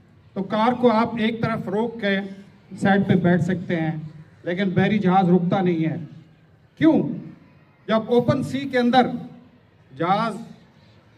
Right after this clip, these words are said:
रुक जाता है या उसका स्टीयरिंग ख़राब हो जाता है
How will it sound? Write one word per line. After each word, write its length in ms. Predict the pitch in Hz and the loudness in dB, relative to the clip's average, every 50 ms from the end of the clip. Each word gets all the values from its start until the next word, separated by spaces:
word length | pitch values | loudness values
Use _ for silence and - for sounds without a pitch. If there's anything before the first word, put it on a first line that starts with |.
| _ _ _ _ - | _ _ _ _ -8
रुक 280 | 127 131 202 247 - 233 | 0 2 2 2 2 0
जाता 320 | 233 220 214 214 214 226 | 0 0 0 0 0 0
है 560 | 208 190 190 190 180 170 165 170 175 - - - - - _ - | 0 0 0 0 0 -2 -4 -6 -8 -12 -16 -20 -20 -20 _ -4
या 120 | 160 208 208 | 0 0 2
उसका 300 | 208 214 - - 226 214 | 2 2 0 0 -2 -4
स्टीयरिंग 420 | - - - 220 220 226 240 220 - | -6 -6 -6 -4 -4 -4 -6 -6 -8
ख़राब 380 | - 208 202 208 247 254 202 | -6 -4 -2 0 0 0 0
हो 80 | 190 190 | -2 -2
जाता 280 | 180 196 185 180 185 190 | -2 -2 -4 -4 -4 -4
है 200 | 175 170 170 160 | -4 -4 -6 -8